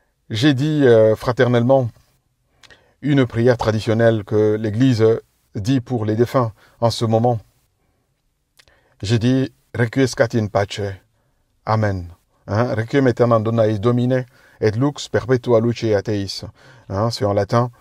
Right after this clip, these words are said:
hein, qui se traduit ainsi, qu'il repose en paix. Amen. Donne-lui, Seigneur, le repos éternel, et que ta splendeur luise sur son âme.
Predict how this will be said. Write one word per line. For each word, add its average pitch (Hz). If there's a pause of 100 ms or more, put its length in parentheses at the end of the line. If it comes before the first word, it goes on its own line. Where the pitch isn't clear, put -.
(420)
hein, 110 (260)
qui -
se -
traduit 104
ainsi, 123 (380)
qu'il 117
repose 120
en 104
paix. 127 (720)
Amen. 123 (400)
Donne-lui, 127
Seigneur, 117
le 104
repos 120
éternel, 107 (460)
et 120
que 131
ta 113
splendeur 104 (400)
luise 135 (560)
sur 123
son 110
âme. 95